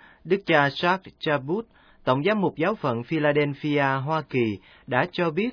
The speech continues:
cuộc gặp gỡ quốc tế về gia đình hai nghìn không trăm mười lăm sẽ được tổ chức tại đây, nhận Thánh Gioan Phaolô hai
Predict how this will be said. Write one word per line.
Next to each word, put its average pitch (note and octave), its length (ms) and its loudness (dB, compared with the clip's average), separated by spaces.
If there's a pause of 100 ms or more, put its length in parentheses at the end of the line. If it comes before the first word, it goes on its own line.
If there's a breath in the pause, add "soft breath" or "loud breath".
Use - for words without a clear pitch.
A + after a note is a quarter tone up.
(160)
cuộc C3+ 220 -2
gặp - 180 0
gỡ A#2+ 260 0
quốc G3 180 -4
tế F3 240 0
về E3+ 160 0
gia D#3 240 -2
đình B2 240 -2
hai D#3 200 -6
nghìn B2+ 220 -2
không D3+ 200 -6
trăm D3+ 240 -4
mười A#2 120 0
lăm C3 260 -2 (300 soft breath)
sẽ F3 180 -2
được D#3 200 -2
tổ B2 160 0
chức A#3 280 -8
tại A#2 220 -2
đây, D3+ 320 0 (220 soft breath)
nhận C3 240 -2
Thánh F#3 340 -4
Gioan D3+ 240 2
Phaolô D3+ 380 0
hai C#3+ 340 -2